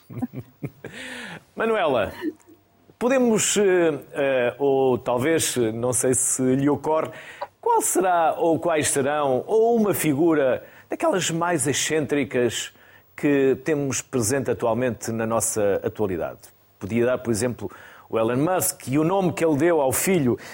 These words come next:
Speaker 2: que eu nem me atrevo a pronunciar, porque ele diz que é quase assim uma espécie do som de um gato a gatinhar no, no telhado de um prédio. Mas pronto, então eu vou, eu vou,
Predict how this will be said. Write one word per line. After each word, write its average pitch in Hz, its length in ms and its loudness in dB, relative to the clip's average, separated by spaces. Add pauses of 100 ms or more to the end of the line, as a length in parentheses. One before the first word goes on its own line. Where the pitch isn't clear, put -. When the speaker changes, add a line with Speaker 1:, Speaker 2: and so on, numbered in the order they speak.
(140)
Speaker 2:
que 147 120 -2
eu 156 320 0
nem 135 360 0
me 147 120 0
atrevo 139 480 0
a 127 40 0
pronunciar, 127 540 0
porque - 180 -6
ele 117 80 2
diz 127 160 0
que 143 120 -2
é - 20 0
quase 135 300 -2
assim 151 140 -4
uma 127 80 -6
espécie 139 380 -4
do 127 220 -2
som 165 340 0 (320)
de 127 80 -4
um 139 140 0
gato 135 280 -4
a 135 40 0
gatinhar 143 580 -2 (340)
no, 139 800 2 (120)
no 135 160 0
telhado 127 440 0
de 123 80 -4
um 131 140 -2
prédio. 82 500 -4 (560)
Mas 127 180 -4
pronto, 107 300 -2
então 190 240 0
eu 170 80 2
vou, 160 320 2
eu 147 140 0
vou, 131 600 0